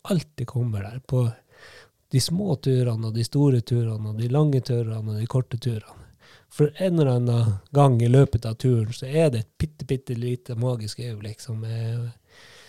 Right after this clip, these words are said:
som man må bare suge til seg. Ehm, så det håper jeg at kanskje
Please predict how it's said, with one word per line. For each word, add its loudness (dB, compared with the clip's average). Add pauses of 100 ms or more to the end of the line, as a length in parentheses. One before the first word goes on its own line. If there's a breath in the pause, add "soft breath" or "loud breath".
(140 loud breath)
som 0
man 4
må 4
bare 2 (300)
suge 4
til 2
seg. -12 (460 loud breath)
Ehm, 4 (1800 loud breath)
så 0
det 8
håper 6
jeg 2
at -6
kanskje -4